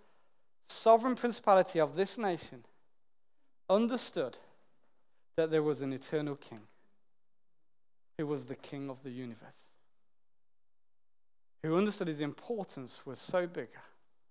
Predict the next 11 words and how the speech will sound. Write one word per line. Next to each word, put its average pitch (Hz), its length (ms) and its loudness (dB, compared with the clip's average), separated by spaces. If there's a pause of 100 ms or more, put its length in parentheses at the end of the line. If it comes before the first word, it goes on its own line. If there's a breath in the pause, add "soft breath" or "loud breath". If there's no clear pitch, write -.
(640)
And 180 160 2
not 220 140 12
only 247 180 8
that, 156 160 4
would 156 180 0
take 220 340 4
the 208 140 -4
crown, 127 440 -2
the 127 80 -6
significance 175 1080 -2
of - 220 -12